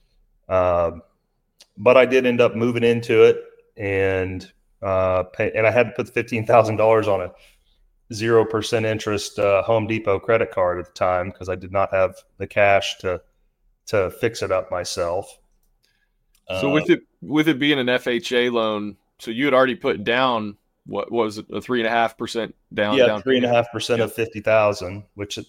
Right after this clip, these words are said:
Speaker 1: isn't a lot, obviously.
Speaker 2: Right.
Speaker 1: But, you know, and I had just saved that up, like, working through high school in the summers and, and after school. I, and I had good credit 'cause I had done something stupid in high school, and I had bought a, uh,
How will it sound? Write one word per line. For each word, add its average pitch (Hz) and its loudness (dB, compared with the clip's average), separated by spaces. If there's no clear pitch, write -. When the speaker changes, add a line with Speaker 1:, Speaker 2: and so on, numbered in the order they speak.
Speaker 1:
isn't 123 -2
a 104 2
lot, 107 6
obviously. 98 -2
Speaker 2:
Right. 104 2
Speaker 1:
But, 107 4
you 123 -6
know, 107 2
and 110 2
I 117 2
had 117 -2
just 113 -6
saved 117 0
that 110 2
up, 98 0
like, 95 -4
working 101 -6
through 98 -6
high 113 0
school 95 -6
in 104 -6
the 95 -4
summers 107 -6
and, 92 -10
and 92 -10
after 104 -6
school. 110 -6
I, 113 0
and 127 2
I 117 4
had 127 4
good 123 -2
credit 127 4
'cause 113 0
I 110 4
had 104 -4
done 117 0
something 117 -4
stupid 120 -6
in 98 -6
high 110 2
school, 107 -4
and 95 -2
I 92 -2
had 95 -4
bought 101 2
a, 95 -2
uh, 87 -4